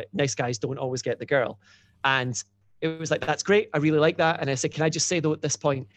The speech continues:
it's really important then, if we're gonna do this, that in the next verse,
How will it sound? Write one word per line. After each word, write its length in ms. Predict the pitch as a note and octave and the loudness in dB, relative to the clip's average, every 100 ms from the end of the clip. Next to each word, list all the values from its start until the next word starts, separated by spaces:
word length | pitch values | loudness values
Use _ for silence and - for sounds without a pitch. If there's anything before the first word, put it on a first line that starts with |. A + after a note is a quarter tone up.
| _ | _
it's 160 | - - | -12 -2
really 220 | D#3+ E3 | 0 2
important 500 | C#3+ - E3 - D3 - | 2 0 -2 -2 -6 -4
then, 260 | C3+ C3+ C3+ | 0 0 -2
if 100 | - | -4
we're 80 | D#3 | -2
gonna 140 | D3 | -2
do 160 | C#3 E3+ | 0 0
this, 240 | C3 B2 | 0 -2
that 160 | - C#3 | -4 -4
in 100 | C3+ | -4
the 80 | B2+ | -2
next 300 | C#3 - - | -2 -4 -4
verse, 400 | C#3 A#2+ - | -2 -2 -4